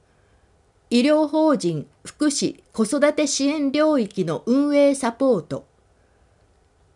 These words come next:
小さく生まれた赤ちゃんと家族を支える在宅医療支援。周産期の母親を支える訪問看護、産後ケアの推進。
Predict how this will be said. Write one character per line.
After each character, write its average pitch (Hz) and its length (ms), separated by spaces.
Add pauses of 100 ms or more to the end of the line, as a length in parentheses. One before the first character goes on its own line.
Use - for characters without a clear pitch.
(160)
小 330 160
さ 254 140
く 196 160
生 185 100
ま 220 140
れ 277 140
た 285 160
赤 311 200
ち 277 80
ゃ 208 80
ん 185 120
と 170 120
家 277 140
族 302 320
を 180 80
支 185 120 (140)
え 190 220
る 185 240
在 262 240
宅 277 320
医 247 80
療 254 260
支 262 220
援。 165 240 (1300)
周 320 280
産 330 300
期 233 140
の 196 100
母 220 400
親 294 260
を 294 80
支 277 120 (120)
え 254 220
る 240 140
訪 285 260
問 277 320
看 254 340
護、 143 220 (240)
産 294 360
後 294 120
ケ 302 240
ア 254 80
の 170 160
推 175 300
進。 156 400